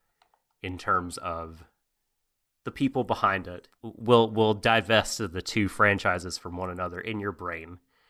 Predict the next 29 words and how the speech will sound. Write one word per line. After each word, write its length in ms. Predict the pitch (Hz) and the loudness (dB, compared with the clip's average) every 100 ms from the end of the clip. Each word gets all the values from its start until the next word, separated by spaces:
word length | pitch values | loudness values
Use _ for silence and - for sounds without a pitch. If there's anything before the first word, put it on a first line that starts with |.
| _ _ _ | _ _ _
um, 420 | 92 87 82 82 - _ _ _ _ _ _ _ | -4 -4 -6 -14 -18 _ _ _ _ _ _ _
because 800 | 110 - 110 104 101 101 101 - _ _ _ _ _ _ | -12 2 4 4 2 -2 -8 -14 _ _ _ _ _ _
as 120 | 120 | -2
much 180 | 123 156 | 0 0
as 80 | 143 | 6
I 80 | 135 | 6
love 240 | 127 117 | 8 4
Star 320 | - 131 127 | 4 6 6
Wars, 320 | 98 92 90 - | 4 0 -2 0
I 80 | 170 | 2
don't 160 | 262 - | 2 2
think 200 | 165 147 | 0 0
Star 380 | - 135 127 | 2 6 6
Wars 340 | 117 107 101 - | 8 8 8 4
can 220 | - 101 | -2 -2
hold 240 | 95 110 | 0 0
the 80 | 98 | 0
candle 400 | - 107 104 98 | -2 0 0 -2
to 500 | 95 - 95 90 87 - | -4 -6 -6 -6 -8 -6
this 240 | 92 104 | -2 -2
movie 280 | 110 98 98 | 0 -2 -2
in 80 | 90 | -4
terms 340 | - 101 95 | 2 2 2
of 220 | 98 87 90 | -4 -6 -8
the 180 | 90 - | -8 0
accolades 640 | 107 98 104 90 82 82 | 2 2 -2 -6 -6 -10
it 120 | 90 | -10
has 200 | 85 - | -10 -12
won. 300 | 92 101 101 | -14 -14 -14